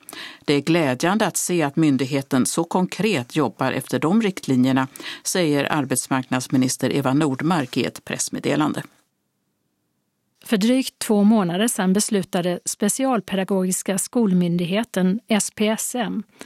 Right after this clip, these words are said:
Speaker 2: att de omedelbart skulle sluta med sina kurser i punktskrift för skolelever och att det inte längre skulle ersätta resor och boende vid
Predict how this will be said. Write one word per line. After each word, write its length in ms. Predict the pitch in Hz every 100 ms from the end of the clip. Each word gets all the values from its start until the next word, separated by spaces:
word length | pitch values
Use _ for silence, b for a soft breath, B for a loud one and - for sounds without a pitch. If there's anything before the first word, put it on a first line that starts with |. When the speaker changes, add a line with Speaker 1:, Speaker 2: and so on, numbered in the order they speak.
| B B
Speaker 2:
att 180 | 214 -
de 260 | 190 175 175
omedelbart 760 | 254 247 202 247 233 208 190 -
skulle 260 | - 220
sluta 400 | 214 285 226 -
med 120 | 185 190
sina 240 | 214 180
kurser 400 | - 202 - 170
i 40 |
punktskrift 840 | 160 - 240 180 - - 233 262 -
för 260 | - 180
skolelever 1000 | 165 - 240 185 160 180 214 233 - 214 - B B B B
och 220 | B 254
att 80 | 262
det 60 |
inte 180 | 285 233
längre 360 | 208 185 185 180
skulle 300 | - 214 196
ersätta 580 | 214 185 202 175 185 165
resor 520 | 208 196 - - 196
och 100 | 185
boende 600 | 226 208 175 175 185 180 B B B
vid 300 | 196 185 175